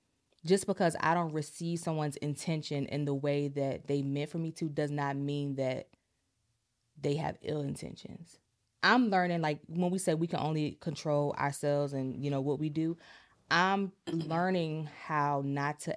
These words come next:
expect, and I'm not saying this in a way that's like, I can't expect, I'm learning I can't expect the me out of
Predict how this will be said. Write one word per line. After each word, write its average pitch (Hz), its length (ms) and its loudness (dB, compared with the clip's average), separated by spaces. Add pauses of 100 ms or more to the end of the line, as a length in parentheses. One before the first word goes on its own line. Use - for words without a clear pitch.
expect, - 480 -4
and 180 80 0
I'm 202 120 4
not 165 160 2
saying 147 280 -2
this 143 200 -2
in 143 120 -2
a 139 60 0
way 135 200 -2
that's 131 240 -4
like, 117 360 -8 (340)
I 143 60 -4
can't 147 180 -4
expect, - 380 -6 (260)
I'm 185 240 2
learning 175 260 0
I 156 160 0
can't 185 300 -2
expect - 460 -2
the 143 60 -2
me 143 300 0
out 139 180 0
of 135 100 -4